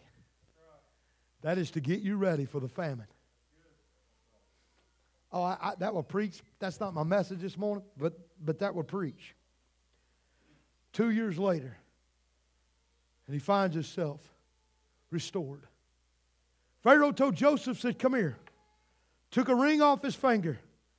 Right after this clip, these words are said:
placed a ring on the finger of Joseph, and the reason that he done that was it was a symbol of, "This is not just words, Joseph. I'm not just telling you a story, but giving you my ring, and let it be done. Let it be a seal, a symbol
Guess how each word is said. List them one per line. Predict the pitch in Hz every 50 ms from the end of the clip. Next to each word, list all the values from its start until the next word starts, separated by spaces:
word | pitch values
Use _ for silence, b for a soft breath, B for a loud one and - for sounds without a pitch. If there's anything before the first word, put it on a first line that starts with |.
| _ _ _ _ _ _ _ _ _ _ _ _
placed | - 247 277 277 269 - 262
a | 254
ring | 247 294 302 294 277
on | 277 277 247
the | 247
finger | 208 - 277 277 277 262 262 240
of | 220 165
Joseph, | 147 269 277 269 220 - 226 196 175
and | 226 220
the | 226 226
reason | 233 277 311 277 254 277 262
that | 262 254
he | 240 240
done | 180 254 294 302 277 254
that | 240 247 233
was | 226 233 247 254 254 240 170 - - b b b b b b b
it | 208
was | 254 254 247 185
a | 226 208
symbol | - - 294 302 277 262 254 254
of, | 254 240 240 233 220 202 156 - b b b b b b b -
"This | - 302 277 -
is | 240 220 185
not | 233 269 294 302 233
just | 233 302 269 165
words, | 202 277 294 285 247 196 175 143 117
Joseph. | 104 - 220 226 226 226 254 233 - - - _ _ _ _ _ _ _ _ _ _
I'm | - 226 262
not | 302 302 294
just | 302 285 - -
telling | - 294 302 285 269 254
you | 269 262 233
a | -
story, | - - 294 269 226 185 151 131 117 - - _ _ _ _ _ _ _ _ _ -
but | 185 240 247 214
giving | 180 302 339 339 339 320 302
you | 320 330 311
my | 285 302 294 285
ring, | 269 262 285 302 294 269 233 208 180 131 - b b b b b b
and | 180 208
let | 240 294 320 330
it | 311 320
be | 320 302 247
done. | 190 294 311 311 277 226 185 185
Let | 233 311 320 320
it | 302 311
be | 330 302 277
a | 247
seal, | - - - - 349 339 320 262 220 220
a | 214 -
symbol | - - 320 330 302 269 240 214 175 127 - -